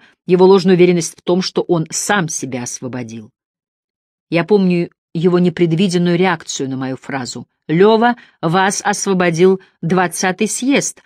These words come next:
Ага, значит, мама вообще не подавала никакой просьбы!» — вскричал он, почему-то пораженный моей фразой. Последовал такой бурный взрыв, что мне стало ясной невозможность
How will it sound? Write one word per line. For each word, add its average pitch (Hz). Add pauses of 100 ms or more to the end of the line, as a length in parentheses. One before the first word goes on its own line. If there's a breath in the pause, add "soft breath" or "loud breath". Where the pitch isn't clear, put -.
(140 soft breath)
Ага, 185 (180 loud breath)
значит, 165
мама 196
вообще 190 (1000)
не 185
подавала 180
никакой 170
просьбы!» — 123 (800)
вскричал 143
он, 135
почему-то 135
пораженный 147
моей 117
фразой. - (920)
Последовал 180
такой 170
бурный 139
взрыв, 131
что -
мне 156
стало 135 (580)
ясной 190
невозможность 185